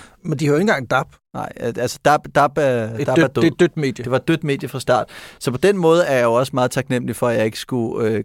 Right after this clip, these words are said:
Speaker 2: kastes ud på, på den dødsejler dengang. Og at, øh, og at det var nogle andre, der tog, øh, tog den tur. Hende, der var kulturminister, da Radio Loud havde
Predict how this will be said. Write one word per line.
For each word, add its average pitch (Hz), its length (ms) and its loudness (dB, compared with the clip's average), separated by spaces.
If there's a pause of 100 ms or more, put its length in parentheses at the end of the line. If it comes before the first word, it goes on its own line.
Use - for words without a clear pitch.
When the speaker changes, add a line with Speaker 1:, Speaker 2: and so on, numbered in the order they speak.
Speaker 2:
kastes 117 380 -2
ud 120 260 -4
på, 110 340 0
på - 80 -6
den 127 240 -4
dødsejler 120 600 0 (420)
dengang. 117 480 0 (800)
Og 113 140 4
at, 101 140 -4
øh, 107 240 2
og 117 60 0
at 107 120 -4
det 120 80 -2
var 113 60 -2
nogle 113 200 0
andre, 107 240 0
der 120 80 0
tog, - 420 -4
øh, 107 300 0 (200)
tog 139 200 -4
den 117 160 -2
tur. - 320 -6 (1080)
Hende, 156 100 2
der 190 60 2
var 156 100 2
kulturminister, 147 880 -2
da 104 300 0 (360)
Radio 113 220 0
Loud 107 500 2 (220)
havde 107 440 -2